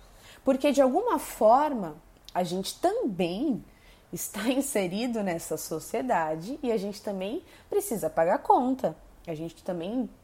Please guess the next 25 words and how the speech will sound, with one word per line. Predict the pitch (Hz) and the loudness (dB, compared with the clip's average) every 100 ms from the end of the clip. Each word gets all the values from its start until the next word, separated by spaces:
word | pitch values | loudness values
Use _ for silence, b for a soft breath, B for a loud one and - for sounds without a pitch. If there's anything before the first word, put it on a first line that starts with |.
| _ | _
paga | 170 156 156 | -2 0 -2
aluguel, | 147 147 170 220 330 | -2 -2 0 2 2
a | 220 | 0
gente | 165 165 | -2 -8
também | 170 170 | -10 -6
paga | 175 156 | -4 -2
luz, | 156 151 196 311 311 | -4 -4 -2 0 0
a | 185 | -2
gente | 165 160 | -6 -10
também | - 175 196 | -8 -8 -6
faz | 220 208 202 - | -4 -4 -4 -8
parte | - - 247 339 - 320 | 2 4 6 2 0 0
de | 254 | 0
um | 262 | 0
sistema | 240 - 208 185 - - 165 156 160 175 285 - B B B B B _ - - | -2 -4 -6 -6 -8 -6 -6 -6 -6 -6 -8 -14 B B B B B _ -20 -14
que, | - 359 415 480 254 156 160 - - - - - | -2 2 4 6 4 2 -8 -20 -20 -20 -20 -8
é, | 180 196 208 196 185 175 170 160 - | -4 6 8 10 8 6 4 2 0
a | 180 185 | -2 -2
gente, | 175 196 220 - 240 | 0 -2 -4 -6 -2
a, | 190 190 185 | 0 0 2
a | |
nossa, | 180 185 208 - 185 | 4 4 4 2 2
a | - | 2
nossa | 170 170 170 - 165 | -2 -2 -2 0 2
obra, | 160 165 190 247 247 190 156 | 4 8 10 10 6 2 2